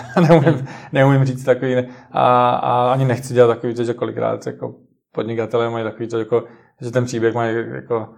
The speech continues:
Speaker 1: hezky pro média připravený, tohle to bylo to nejlepší, tohle bylo to
Speaker 2: Hmm.
Speaker 1: nejhorší, co se hezky poslouchá a co se pak do toho Perexu dá pěkně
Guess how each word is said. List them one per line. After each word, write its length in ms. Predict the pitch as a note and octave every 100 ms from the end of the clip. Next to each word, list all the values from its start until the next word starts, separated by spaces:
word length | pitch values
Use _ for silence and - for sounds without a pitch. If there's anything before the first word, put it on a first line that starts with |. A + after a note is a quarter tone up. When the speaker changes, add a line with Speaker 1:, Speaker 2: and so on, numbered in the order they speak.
| _
Speaker 1:
hezky 260 | B2+ -
pro 160 | B2 A#2
média 280 | A2+ A2 A2+
připravený, 520 | A2 A#2+ A#2+ A2 A2
tohle 260 | G#2+ G#2 G2
to 100 | G2+
bylo 140 | A2
to 100 | A2+
nejlepší, 440 | G2+ G#2+ G#2 -
tohle 240 | A#2+ A2 G#2
bylo 120 | A2
to 40 | A#2+
Speaker 2:
Hmm. 40 | A2
Speaker 1:
nejhorší, 380 | G2+ G2+ - G#2+
co 100 | G#2+
se 120 | G#2+
hezky 220 | G#2 -
poslouchá 600 | A#2+ A2 A2 G#2+ A2+ G#2+ - - -
a 60 | B2
co 120 | A#2
se 120 | A2+
pak 120 | G#2+ G#2+
do 80 |
toho 160 | G#2 A2
Perexu 420 | - - - -
dá 140 | G#2+ G#2
pěkně 500 | A#2 - A#2+ A#2+